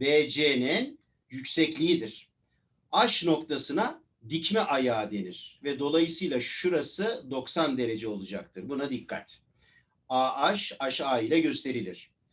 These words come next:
Yükseklikler bir noktada kesişirler. Bakın, A B kenarına ait olan yükseklik, A C kenarına ait olan yükseklik hepsi bir noktada kesişiyor. Üçgenin içinde bakın burada bir noktada kesiştiler.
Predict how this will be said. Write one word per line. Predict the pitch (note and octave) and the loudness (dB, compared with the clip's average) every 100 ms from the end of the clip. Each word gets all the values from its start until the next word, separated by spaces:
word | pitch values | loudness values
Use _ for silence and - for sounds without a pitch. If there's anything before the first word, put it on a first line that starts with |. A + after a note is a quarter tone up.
| _ _ _ - | _ _ _ -6
Yükseklikler | F#3 - B3 B3+ B3+ D4+ D4+ C4 | -4 0 0 0 -2 4 4 6
bir | C4 A#3+ | 4 4
noktada | F3+ E3 D#3 B3+ | 2 2 0 2
kesişirler. | G3+ F3+ D#3+ - C#3+ B2 - - _ _ _ | 2 0 2 2 2 0 -4 -12 _ _ _
Bakın, | C3 A#2+ D3 F#3 - _ _ _ _ _ _ | -4 -2 -2 -4 -8 _ _ _ _ _ _
A | A2 A2 A#2+ | 0 0 4
B | E3+ F#3+ | 4 4
kenarına | G#3 G3+ G3 G3+ | 4 4 4 4
ait | G3+ G#3 | 4 2
olan | G3+ G3+ | 2 2
yükseklik, | G3+ G3+ G3 G3+ A#3+ - _ _ _ _ _ _ _ _ _ _ | 2 -2 -4 -6 -10 -16 _ _ _ _ _ _ _ _ _ _
A | C3 B2+ | -2 2
C | C#3 F3+ | 4 4
kenarına | F3 E3+ F3 F#3+ | 4 2 4 4
ait | F3 E3 | 4 2
olan | C#3 C3 | 0 0
yükseklik | A#2+ A#2+ B2+ B2 G3+ | -2 -4 -6 -6 -8
hepsi | - G#3 A3 - A3+ F#3 | -4 -2 -2 -2 -6 -4
bir | G#3+ G3 | 0 2
noktada | D3 C3 A#2+ A2 | 2 0 -4 -4
kesişiyor. | A#2+ G#2+ G2 G#2 G#2+ | -6 -8 -10 -8 -8
Üçgenin | B2+ - C3+ C3+ | -8 -8 -6 -6
içinde | - - D3+ | -8 -6 -4
bakın | C3 - B2 | -4 -6 -6
burada | G#2 D#3 | -4 -4
bir | D#3 | -4
noktada | G#2 - A#2 G3 | -6 -8 -6 -4
kesiştiler. | E3 - G2+ G2+ - | -4 -6 -10 -12 -14